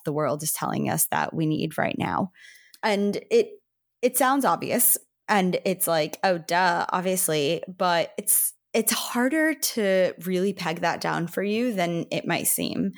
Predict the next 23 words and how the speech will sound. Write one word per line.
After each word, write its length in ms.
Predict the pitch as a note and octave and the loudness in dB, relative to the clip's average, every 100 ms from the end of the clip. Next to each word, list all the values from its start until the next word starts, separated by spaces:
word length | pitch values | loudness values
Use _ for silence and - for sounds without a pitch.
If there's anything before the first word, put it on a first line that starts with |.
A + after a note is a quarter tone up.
| - - - _ _ _ | -14 -20 -20 _ _ _
And 560 | F#3+ F3+ F3+ F3+ F3 - - - _ _ _ | 0 2 0 0 -2 -6 -8 -20 _ _ _
as 180 | A3+ B3+ | 0 2
I 120 | C#4 | 0
said, 300 | B3+ F#3+ E3 - | 0 0 -2 -2
in 80 | G#3 | 0
my 140 | F#3+ | 0
early 260 | - F#3+ F#3+ | 2 0 -2
twenties, 640 | - G3 E3+ F3 G3+ G3 - | -2 0 0 0 0 -2 -2
my 680 | G3 E3+ E3+ E3+ F3 F3 - | -2 0 2 0 0 -2 -4
priorities 520 | - F3 E3+ E3+ E3+ E3 | -4 0 0 0 -2 -4
would 80 | |
have 80 | D#3+ | -4
been 100 | E3 | -2
different. 540 | D#3 D3 - A3+ B3+ - - - - _ - | -2 -4 -2 0 0 -4 -20 -20 -20 _ 2
They 100 | E4 | 4
weren't 220 | F4 G#3 | 4 4
necessarily 580 | G#3+ G#3 G3 E3 D3 F3 | 0 2 2 4 4 2
to 100 | F3+ | 0
buy 180 | D3+ D#3+ | 0 0
the 60 | |
Ferragamo 440 | D#3+ D#3+ D3+ D3+ D#3+ | 0 0 2 0 -2
shoes, 320 | - E3 G3 | -2 -2 0
but 400 | F3 D3 C#3 | 2 2 0